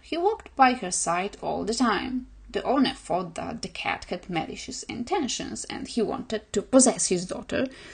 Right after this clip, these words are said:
so he decided to kill it. But the cat spoke to him in human voice and explained that he's protecting this girl because a big rat wants to hurt her.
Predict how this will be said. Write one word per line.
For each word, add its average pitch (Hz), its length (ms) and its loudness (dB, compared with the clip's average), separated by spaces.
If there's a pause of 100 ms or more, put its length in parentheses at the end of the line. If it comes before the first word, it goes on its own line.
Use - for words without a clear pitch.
so 392 400 10
he 254 140 8
decided 196 500 4
to 190 80 -2
kill - 240 -4
it. - 160 -14 (640)
But 170 240 2
the 202 80 6
cat 254 260 2
spoke - 380 8
to 170 80 -4
him 175 180 2
in 185 100 2
human 180 340 4
voice 233 400 4
and 196 420 2
explained 190 580 4
that - 140 -2
he's - 220 -4
protecting - 640 2
this - 240 -2
girl - 320 -2
because 196 380 0
a 175 60 4
big - 440 -2
rat 175 260 0
wants 160 380 0
to - 80 -10
hurt 156 280 -2
her. - 200 -8